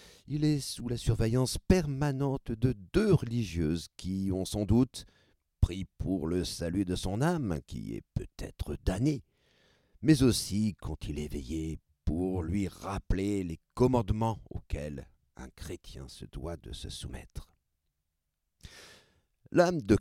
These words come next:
Karl est sans doute reconnaissante qu'on s'occupe ainsi d'elle, mais il faut que le corps suive.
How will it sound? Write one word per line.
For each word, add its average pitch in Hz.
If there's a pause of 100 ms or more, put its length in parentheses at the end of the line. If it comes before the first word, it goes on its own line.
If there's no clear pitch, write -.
Karl 71 (180)
est 87
sans 101
doute -
reconnaissante 104 (380)
qu'on -
s'occupe -
ainsi 101
d'elle, 139 (580)
mais 67
il 60
faut 95
que -
le 71
corps 107
suive. 104